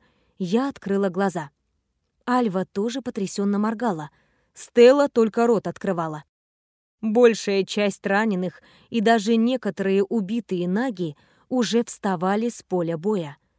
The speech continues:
Сами. Сами, сами! Ненталь поражённо смотрел то на меня, то на Альву, а то на Канора. Медик развёл руками. «Видите? Большинство этих воинов уже не подавали признаков жизни,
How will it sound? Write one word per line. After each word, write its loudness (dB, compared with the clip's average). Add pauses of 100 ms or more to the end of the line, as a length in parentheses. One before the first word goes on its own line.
(300)
Сами. -6 (460)
Сами, 0
сами! 0 (580)
Ненталь 2
поражённо 2
смотрел -2
то -2
на 2
меня, 0
то 0
на 2
Альву, -4 (760)
а -2
то -4
на -4
Канора. -2 (640)
Медик 0
развёл 0
руками. -6 (560)
«Видите? -2 (420)
Большинство 4
этих 2
воинов 4
уже 2
не 4
подавали 4
признаков 0
жизни, -4